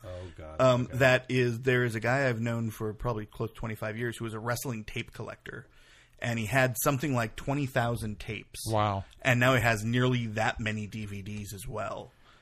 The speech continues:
Speaker 2: And, you know, his house is literally like a
Speaker 3: Well, the sad thing
Speaker 2: a
Speaker 3: about it is
Speaker 2: series of
Speaker 3: those
Speaker 2: mazes.
Speaker 3: tapes just sitting on the shelf, does, does this
Speaker 2: Yeah.
Speaker 3: go bad?
Speaker 2: Yeah, they do.
Speaker 3: You,
Speaker 2: And
Speaker 3: you just can't watch 'em after a little while.
Speaker 2: Yeah, and you can see on his
Speaker 3: After
Speaker 2: shelves.
Speaker 3: a little while, after ten, ten, fifteen years, they're just dead.
Speaker 2: Yeah.
Speaker 3: They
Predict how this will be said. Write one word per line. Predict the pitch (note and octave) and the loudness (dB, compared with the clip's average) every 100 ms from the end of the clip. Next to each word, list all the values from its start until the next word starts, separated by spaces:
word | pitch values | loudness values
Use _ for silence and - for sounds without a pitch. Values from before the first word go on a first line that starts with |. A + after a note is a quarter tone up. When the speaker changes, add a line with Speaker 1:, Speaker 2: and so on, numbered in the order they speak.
| - - | -20 -6
Speaker 2:
And, | A#2+ G#2+ G#2 A2 | -2 0 0 -2
you | A2+ | -2
know, | G#2+ G2+ F#2 | -2 -6 -8
his | A#2+ G#2+ | -4 -2
house | G#2 C3 B2+ | 2 2 2
is | A2 | 0
literally | C3 B2 A2 | 0 0 -2
like | G#2 A2+ - | -4 -6 -4
a | G#2+ | -6
Speaker 3:
Well, | G#2 A2+ | 2 2
the | G#2+ G2 | 2 0
sad | - - A2 A#2 E3 | -2 0 4 4 4
thing | A#2 G#2+ | 4 2
Speaker 2:
a | |
Speaker 3:
about | G2 G2+ | 4 4
it | G2 | 4
is | |
Speaker 2:
series | G2 C3 | 4 6
of | A#2+ | 6
Speaker 3:
those | G#2+ | 6
Speaker 2:
mazes. | A#2+ C3+ | 4 4
Speaker 3:
tapes | C3 D3+ C#3+ - | 6 8 6 0
just | - A2 - | -2 0 2
sitting | A2+ A2 | 2 2
on | G2 | 0
the | F#2 | -2
shelf, | - - A#2+ B2+ A2 - - - - - - - | 0 2 4 4 0 -2 -14 -18 -20 -20 -20 0
does, | A#2+ A2+ - | 4 4 2
does | A#2+ G#2 G#2 | 0 2 4
this | A2+ | 6
Speaker 2:
Yeah. | C3+ | 8
Speaker 3:
go | G#2+ | 8
bad? | F#2 F#2+ D3+ D3 E2 E2 - | 6 4 4 4 0 -8 -6
Speaker 2:
Yeah, | - G#3 - - | 4 6 6 0
they | C3 | 4
do. | F3 A2 - - | 4 2 -8 0
Speaker 3:
You, | A2 | 4
Speaker 2:
And | B2+ | 4
Speaker 3:
you | A#2 | 6
just | A#2 - | 4 4
can't | B2 G2+ | 4 4
watch | F#2+ A2 D#3 | 4 4 4
'em | C3 | 2
after | G2+ F#2 F#2+ | 2 2 2
a | |
little | F2+ F2+ | 2 0
while. | F#2 F2+ F#2 - | 0 -2 -4 -2
Speaker 2:
Yeah, | C#3+ | 2
and | C#3 B2 | 2 2
you | C3 | -2
can | C#3+ | -4
see | B2+ G#3 | -4 -2
on | C#3 | 0
his | A#2 | 2
Speaker 3:
After | G#2 F#2 | 2 4
Speaker 2:
shelves. | G2 | 2
Speaker 3:
a | G#2 | 2
little | G#2 | 2
while, | G2+ G2+ | 2 2
after | A2 A2+ | 2 0
ten, | G#2 C3 A#2 A2+ | 4 4 4 0
ten, | - B2 | 2 2
fifteen | G#2+ A#2 - G2+ | 4 2 2 2
years, | G#2+ B2+ G2+ | 4 4 4
they're | G#2 G#2+ | 2 2
just | G2 E2+ E2+ | 0 -6 -6
dead. | F2 A2 A2+ | -2 0 0
Speaker 2:
Yeah. | A#2+ C#3 | 2 0
Speaker 3:
They | G#2 | 0